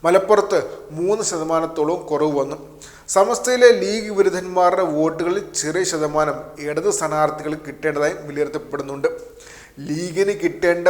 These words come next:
വലിയ പങ്ക് വോട്ട് സമസ്തയുമായുള്ള പോരിൻ്റെ പേരിൽ പോൾ ചെയ്യപ്പെട്ടിട്ടില്ലെന്നാണ് ഇടത് മുന്നണി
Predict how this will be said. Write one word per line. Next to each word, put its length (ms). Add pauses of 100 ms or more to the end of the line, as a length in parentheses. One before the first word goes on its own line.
(120)
വലിയ 240 (100)
പങ്ക് 300
വോട്ട് 300 (260)
സമസ്തയുമായുള്ള 960 (320)
പോരിൻ്റെ 560
പേരിൽ 260 (400)
പോൾ 200 (160)
ചെയ്യപ്പെട്ടിട്ടില്ലെന്നാണ് 1000 (240)
ഇടത് 320
മുന്നണി 240